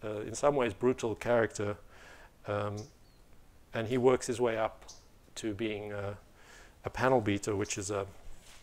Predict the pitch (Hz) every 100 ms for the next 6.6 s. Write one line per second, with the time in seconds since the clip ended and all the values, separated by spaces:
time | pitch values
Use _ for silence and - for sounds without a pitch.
0 | - - - - - 101 104 - - 120
1 | 113 - 110 107 107 104 107 98 - 107
2 | 104 113 104 98 95 - 107 104 - -
3 | - - - 110 101 110 98 - - -
4 | 117 - 107 110 110 - - - - -
5 | 120 110 117 - 110 101 107 101 - 101
6 | 98 98 - 104 104